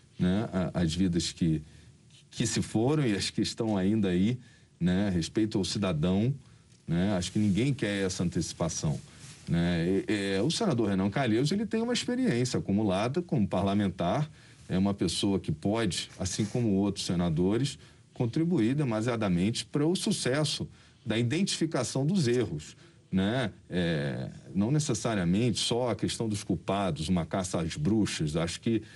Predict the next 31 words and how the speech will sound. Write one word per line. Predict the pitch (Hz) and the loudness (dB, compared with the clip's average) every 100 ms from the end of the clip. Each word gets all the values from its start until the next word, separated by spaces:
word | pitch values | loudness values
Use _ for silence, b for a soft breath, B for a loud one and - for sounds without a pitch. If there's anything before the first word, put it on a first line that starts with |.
| B - | B 0
ninguém | 143 113 156 | 2 2 2
quer | 151 101 | 0 0
isso, | 90 82 - | 2 0 0
ninguém | 98 127 | 0 0
aguenta | 151 123 135 107 | 0 0 -2 0
mais | 101 113 101 | 0 0 0
a | 95 | -2
divisão | 85 90 82 82 98 95 B B B | -2 0 0 0 0 -2 B B B
do, | 98 95 - | -2 -2 -2
que | - 107 | -2 0
há | 98 104 | 2 2
no | 92 | 2
nosso | 92 92 - | 2 0 -2
país, | - 85 78 67 - - B B - | -2 0 0 -2 -6 -8 B B -4
né? | 92 92 | 0 0
A | 90 | 0
gente | 110 107 | 0 -2
precisa | - 131 - 151 170 | 0 -2 0 0 0
aprender | 175 196 117 160 | 0 0 0 0
com | 180 | 0
os | 156 107 | 0 2
erros | 139 185 220 - b b b - | 0 0 -2 -4 b b b -4
da | 160 | -2
pandemia, | 220 226 233 110 87 - - | 0 2 2 2 2 -2 -4
para | 107 | 0
não | 107 | 2
repeti-los. | 131 160 196 - 107 78 - - B B B - | 0 0 -2 0 0 0 -4 -14 B B B 0
E | 95 98 | 2 2
se | - 107 | 0 -4
for | - 139 | 0 0
essa | 123 127 170 - 92 | 2 2 0 -2 -6